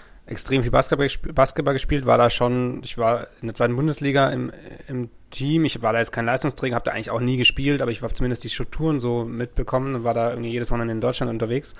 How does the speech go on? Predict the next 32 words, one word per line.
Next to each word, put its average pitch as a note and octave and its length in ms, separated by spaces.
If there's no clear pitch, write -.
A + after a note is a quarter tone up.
Und A#2+ 360
ich - 180
kann C#3+ 480
nicht D3 340
einfach B2+ 380
nur C3+ 340
zum B2 160
Spaß A#2+ 460
irgendwo A#2 240
Basketball A2 380
spielen. G#2 280
Das, A2+ 160
ich A#2+ 100
hab's - 120
immer C#3 100
noch C3 80
nicht B2 120
hinbekommen A#2+ 420
nach, G#2+ 240
keine A2 140
Ahnung, A2 160
wie A2 40
lange G#2+ 180
ist G#2+ 80
es A2 160
her? B2+ 320
Knapp B2+ 260
zehn B2 140
Jahre, B2 360
nicht A#2+ 160
ganz. A#2+ 260
Ähm, A#2+ 380